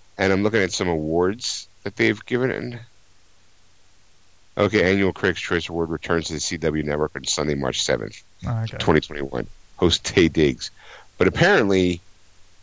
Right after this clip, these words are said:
Speaker 1: uh, when was this then? What was it, last year? No, it got, gotta be new.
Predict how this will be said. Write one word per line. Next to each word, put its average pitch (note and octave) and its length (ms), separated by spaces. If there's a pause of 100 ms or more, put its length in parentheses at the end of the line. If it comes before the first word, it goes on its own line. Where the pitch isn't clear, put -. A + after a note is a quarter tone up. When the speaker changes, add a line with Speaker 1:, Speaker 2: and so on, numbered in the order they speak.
(140)
Speaker 1:
uh, E3 80
when F3 160
was E3+ 200
this G#3+ 220
then? - 200 (160)
What - 140
was D#3+ 160
it, - 120
last D#2+ 380
year? A3 220
No, G#3 260
it - 80
got, - 220
gotta G3 160
be G3+ 120
new. B3 300